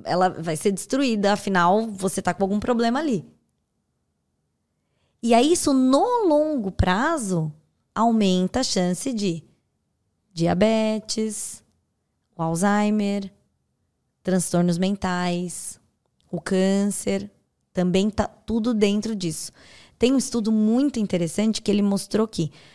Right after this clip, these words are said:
pacientes que tinham câncer e se alimentavam com uma dieta rica em fibras, eles tinham uma resposta ao tratamento melhor do que os pacientes que não consumiam fibras.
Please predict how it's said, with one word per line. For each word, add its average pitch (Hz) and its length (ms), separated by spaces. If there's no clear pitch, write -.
pacientes 220 640
que - 140
tinham 277 400
câncer 180 720
e 202 100
se - 140
alimentavam 220 840
com 269 80
uma 254 140
dieta 196 320
rica 214 340
em 202 120
fibras, 185 880
eles 202 240
tinham 240 260
uma 233 140
resposta 202 1120
ao 240 220
tratamento 202 1040
melhor 202 720
do 196 100
que - 100
os 196 100
pacientes 190 340
que 202 100
não 185 120
consumiam 190 460
fibras. - 520